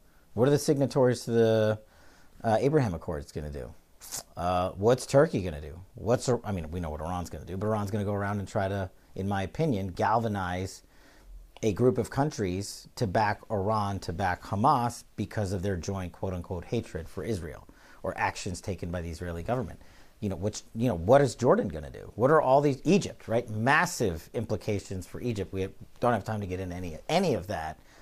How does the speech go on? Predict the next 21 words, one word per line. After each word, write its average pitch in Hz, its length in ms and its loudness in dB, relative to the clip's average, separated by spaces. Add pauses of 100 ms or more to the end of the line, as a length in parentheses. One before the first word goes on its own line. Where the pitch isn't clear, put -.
(160)
all 120 180 6
things 113 240 -2
involved. 120 400 4
But 98 120 -6
remember, 135 320 4
the 110 60 0
Muslim 120 360 0
Brotherhood, 123 440 2
the 104 60 -4
presidency 117 600 0
in 110 80 0
Egypt, 117 500 0
the 95 100 -2
fall 113 320 4
there, 110 360 4 (380)
Hamas 135 420 4
is 120 80 -2
a 123 60 4
Muslim 104 320 0
Brotherhood 101 340 -2
organization. 117 680 0